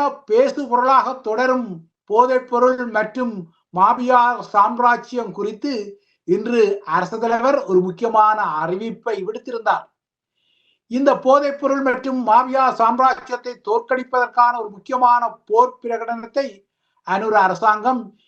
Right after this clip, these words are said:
இன்னும் நான்கு நாட்களில், அதாவது எதிர்வரும் முப்பதாம் தேதி மேற்கொள்ள உள்ளது.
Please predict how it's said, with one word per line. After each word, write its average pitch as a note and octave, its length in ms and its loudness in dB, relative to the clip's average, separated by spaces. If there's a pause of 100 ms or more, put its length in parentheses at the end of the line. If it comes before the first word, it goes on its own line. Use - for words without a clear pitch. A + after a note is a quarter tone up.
(120)
இன்னும் A#3 400 -2
நான்கு A3+ 460 0
நாட்களில், G#3 460 -2 (140)
அதாவது A3 480 2 (560)
எதிர்வரும் G#3+ 520 2
முப்பதாம் G#3+ 460 2
தேதி A3 260 -2 (240)
மேற்கொள்ள G3 520 -2 (140)
உள்ளது. G3 280 -4